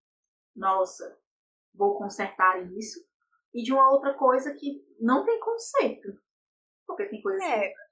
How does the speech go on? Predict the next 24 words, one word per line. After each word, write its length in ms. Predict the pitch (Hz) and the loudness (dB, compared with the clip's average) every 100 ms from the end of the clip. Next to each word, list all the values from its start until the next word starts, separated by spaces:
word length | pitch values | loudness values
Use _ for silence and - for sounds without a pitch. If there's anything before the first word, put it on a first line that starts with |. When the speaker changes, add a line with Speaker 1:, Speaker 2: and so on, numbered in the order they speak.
| _ | _
Speaker 1:
não 240 | - 190 202 | -20 -18 -8
tem 120 | 311 | 0
Speaker 2:
mas, 240 | 330 349 | 2 2
Speaker 1:
conserto. 560 | - - - _ _ - | 0 -8 -16 _ _ -8
Speaker 2:
tipo, 600 | - 359 349 339 247 - | 0 0 2 2 2 0
realmente 580 | 247 302 403 370 240 269 | 0 2 2 0 0 0
não 160 | 254 | -2
vai 180 | 262 285 | 0 -2
ter 140 | 285 302 | -2 -4
conserto, 840 | 311 320 - 339 233 202 - 208 202 | -4 -6 -6 -6 -6 -6 -10 -12 -10
mas 420 | 208 214 226 214 | -10 -6 -4 0
eu 100 | 226 | 0
digo 240 | 220 240 262 | 0 -6 -10
assim, 260 | 285 339 254 214 214 _ _ _ _ | -8 -8 -8 -10 -14 _ _ _ _
é, 400 | 208 202 202 196 - _ _ _ _ _ | -8 -6 -4 -6 -6 _ _ _ _ _
talvez 640 | - 285 359 320 285 349 339 | 0 2 2 2 2 2 0
essas 300 | 285 254 - | -6 -6 -2
pessoas 420 | 240 240 226 220 | -2 0 -2 -2
que 80 | - | -6
falaram 580 | 220 196 185 185 233 262 | -4 -2 0 0 0 -2
essas 320 | 214 - 208 | -8 -12 -14
determinadas 720 | 190 202 202 196 190 185 190 | -12 -10 -10 -10 -10 -10 -12
coisas, 640 | - 196 226 262 247 214 - | -8 -2 0 -2 -4 -10 -16
que 200 | - 202 | -14 -16